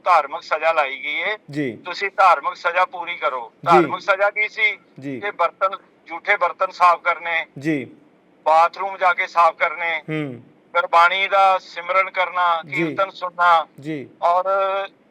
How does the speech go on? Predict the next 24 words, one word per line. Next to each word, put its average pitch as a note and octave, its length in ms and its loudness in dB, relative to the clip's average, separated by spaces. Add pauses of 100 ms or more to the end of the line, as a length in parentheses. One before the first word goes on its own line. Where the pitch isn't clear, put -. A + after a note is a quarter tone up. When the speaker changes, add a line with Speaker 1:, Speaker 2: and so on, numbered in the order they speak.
(120)
Speaker 1:
ਕੜਾਹ F#3 260 6
ਪ੍ਰਸ਼ਾਦ F#3+ 380 0
ਦੀ F#3+ 100 -10
ਦੇਗ E3+ 300 -8
ਕਰਾ F3 300 4
ਕੇ F#3 220 -2
ਤੇ F#3+ 160 -6
ਤੁਸੀਂ F#3 500 -8 (440)
ਅਲੱਗ-ਅਲੱਗ F#3+ 400 2
ਥਾਵਾਂ F3+ 400 0
ਦੇ F3+ 80 -14
ਉੱਤੇ F#3 220 -10
ਜਿਹੜੇ F#3 280 -6
ਆ, F3+ 160 -4
ਜਿਹੜੇ F3 320 -6 (260)
ਪਵਿੱਤਰ F#3 460 -4
ਅਸਥਾਨ E3 420 0
ਨੇ, F3 180 -2
ਜਿਵੇਂ E3+ 420 -4 (380)
ਤਖਤ F3+ 160 -2
ਸ੍ਰੀ F#3 220 -8
ਕੇਸਗੜ੍ਹ F3 500 -2
ਸਾਹਿਬ F3 300 4
ਹੈ F3 260 -2